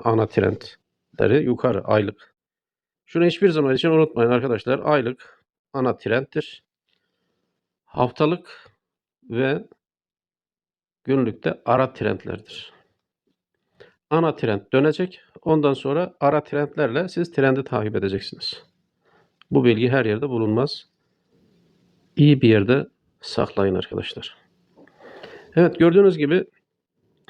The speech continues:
yan tahtalarda piyasa yapıcılar geziyor. Bizim balinalar yan tahtaları yukarı götürmenin derdindeler. Siz teknik olaraktan yukarı gitmesi muhtemel. Bizim zaten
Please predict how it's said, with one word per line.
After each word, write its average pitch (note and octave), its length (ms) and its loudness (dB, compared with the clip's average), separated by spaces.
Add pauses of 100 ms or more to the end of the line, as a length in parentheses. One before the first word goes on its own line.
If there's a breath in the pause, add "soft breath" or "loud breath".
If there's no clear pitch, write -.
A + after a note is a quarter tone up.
yan C3+ 240 2
tahtalarda B2 720 -4 (440)
piyasa C3+ 360 0
yapıcılar B2 500 -2
geziyor. A#2+ 800 -2 (1300)
Bizim B2+ 460 0 (180)
balinalar B2 680 -2 (240)
yan B2+ 260 0
tahtaları A2+ 640 -4 (120)
yukarı B2 320 -2
götürmenin G#2+ 520 -4
derdindeler. C3+ 720 -2 (760)
Siz D3 400 0
teknik D3+ 320 2
olaraktan A2 680 0
yukarı C3+ 320 0
gitmesi A2+ 420 -6
muhtemel. A#2 520 0
Bizim B2 220 2
zaten B2+ 460 0